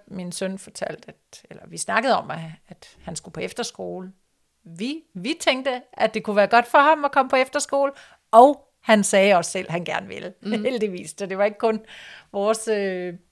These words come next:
Speaker 1: vores, øh, ønske for ham. Øhm, også fordi jeg ikke selv har været på efterskole, og jeg tænker i dag, at det tror jeg havde været en, øh,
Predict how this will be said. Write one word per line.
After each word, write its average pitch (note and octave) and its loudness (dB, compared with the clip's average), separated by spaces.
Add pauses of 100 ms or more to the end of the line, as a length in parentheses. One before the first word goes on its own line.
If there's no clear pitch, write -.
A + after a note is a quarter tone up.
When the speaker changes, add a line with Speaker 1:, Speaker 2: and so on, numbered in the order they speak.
Speaker 1:
vores, G3 -4
øh, F#3 -8 (140)
ønske A3 -2
for F3+ -2
ham. D#3+ -6 (600)
Øhm, D#3 -6 (220)
også - -6
fordi F#3+ -6
jeg - -4
ikke - -10
selv - 4
har A#3 -2
været E3+ -6
på E3 -12
efterskole, F3 -10
og E3+ -6
jeg F#3 -8
tænker F#3 -10
i E3+ -8
dag, - -8
at - -16 (180)
det F#3+ -16
tror - -10
jeg C#3+ -16
havde D#3+ -18
været D#3 -16
en, E3 -18
øh, D#3 -20